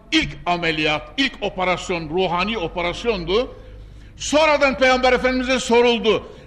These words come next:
"Ya Resulallah, o uyuşuk kan pıhtısı ki Cebrail kalbinizden alarak bir kenara koydu, şeytanın kalbe musallat olduğu şeydir.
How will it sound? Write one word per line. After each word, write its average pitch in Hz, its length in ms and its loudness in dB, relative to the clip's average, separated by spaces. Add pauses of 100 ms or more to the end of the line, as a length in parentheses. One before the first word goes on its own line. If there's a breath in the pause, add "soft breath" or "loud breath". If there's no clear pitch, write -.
(100)
"Ya 226 260 4
Resulallah, 240 720 2 (300)
o 233 240 4
uyuşuk 254 600 0
kan 277 360 -2
pıhtısı 247 500 -2
ki 262 360 2 (340 loud breath)
Cebrail 247 800 4 (400 loud breath)
kalbinizden 233 680 2
alarak 226 520 2
bir 226 60 -4
kenara 226 520 2
koydu, 220 540 0 (160)
şeytanın 202 960 -2
kalbe 196 440 -2
musallat 190 840 -2
olduğu 165 540 -2
şeydir. 151 500 -2